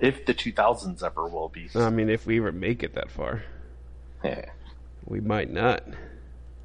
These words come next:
Speaker 1: But I, I gotta say, tomorrow, going on the old Fandango.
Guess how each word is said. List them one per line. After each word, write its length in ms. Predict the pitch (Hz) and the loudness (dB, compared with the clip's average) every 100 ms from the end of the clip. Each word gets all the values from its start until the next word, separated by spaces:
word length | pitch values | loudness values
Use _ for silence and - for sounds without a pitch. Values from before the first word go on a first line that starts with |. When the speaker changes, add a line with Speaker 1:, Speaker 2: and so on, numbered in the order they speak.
| - | 4
Speaker 1:
But 100 | 101 | 8
I, 460 | 104 113 117 117 117 | 10 10 8 6 4
I 120 | 110 | 2
gotta 260 | 104 120 127 | 6 6 6
say, 300 | - 196 165 | 6 6 6
tomorrow, 520 | - 117 123 143 196 | 4 6 8 10 8
going 380 | 170 127 127 135 | 8 6 8 8
on 280 | 135 135 127 | 6 6 4
the 140 | 131 | 6
old 220 | 127 127 123 | 8 8 6
Fandango. 1500 | 147 151 156 185 269 302 233 233 233 226 226 226 226 226 | 6 6 8 8 6 6 6 8 8 10 10 10 8 4